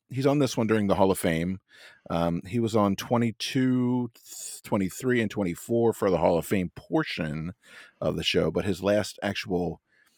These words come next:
in-ring ones as ring announcer were nineteen, twenty, and twenty-one, where he did the Raw matches and switched off with Tony Chimmel for SmackDown.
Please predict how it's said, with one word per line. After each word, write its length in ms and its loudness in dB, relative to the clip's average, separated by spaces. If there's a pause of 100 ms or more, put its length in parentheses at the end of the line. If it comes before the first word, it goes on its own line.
(380)
in-ring 520 2
ones 220 -2
as 160 -2
ring 160 0
announcer 300 -2
were 160 -2
nineteen, 580 -2
twenty, 320 -2
and 80 -4
twenty-one, 600 -2
where 140 0
he 180 -4
did 260 -2
the 300 -4 (380)
Raw 240 4
matches 460 2
and 180 -6
switched 440 -4
off 280 0
with 140 -6
Tony 320 -2
Chimmel 320 -2
for 180 -8
SmackDown. 680 -4